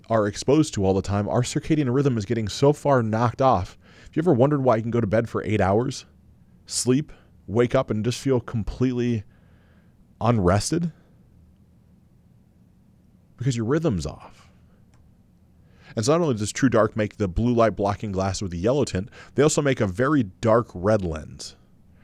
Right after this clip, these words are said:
And the red lens is to be worn two hours before bed, or closer. What that does is really pumps the brakes on your brain operating as though it's bright outside and light in any capacity, and really starts to push you down the path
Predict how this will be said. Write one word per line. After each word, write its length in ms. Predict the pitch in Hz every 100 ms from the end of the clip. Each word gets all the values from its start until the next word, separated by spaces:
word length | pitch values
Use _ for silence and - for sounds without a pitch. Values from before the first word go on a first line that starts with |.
| -
And 80 | -
the 60 | 104
red 200 | 123 131
lens 200 | 113 104
is 80 | 92
to 100 | 101
be 120 | 101
worn 340 | 92 87 98
two 220 | - 139
hours 260 | 113 104 95
before 340 | 92 - 87
bed, 360 | 78 82 69 - - - _ _ -
or 100 | 95
closer. 480 | - 98 - 65 - _ _ _ _ _ _ _ - - _ _ _ _ _ _ - - -
What 140 | 120
that 120 | 131 123
does 220 | 117 95
is 160 | 87
really 300 | 123 160 101 - - - -
pumps 360 | - 123 117
the 140 | - 104
brakes 460 | 95 101 104 -
on 160 | 95 92
your 80 | 92
brain 340 | 82 104 113
operating 560 | 104 90 113 107 95 95
as 120 | 90
though 160 | 98 90
it's 120 | 90
bright 360 | 85 95 117
outside 460 | 107 95 - 98 95
and 140 | 87
light 260 | 98 113 104 - - -
in 120 | 104
any 160 | 113 135
capacity, 520 | 110 107 92 - 98
and 160 | 98 104
really 220 | 180 170
starts 320 | - 123 -
to 100 | 117
push 460 | 101 - 147 139 147
you 80 |
down 260 | 120 110 113
the 80 | 110
path 420 | - 92 98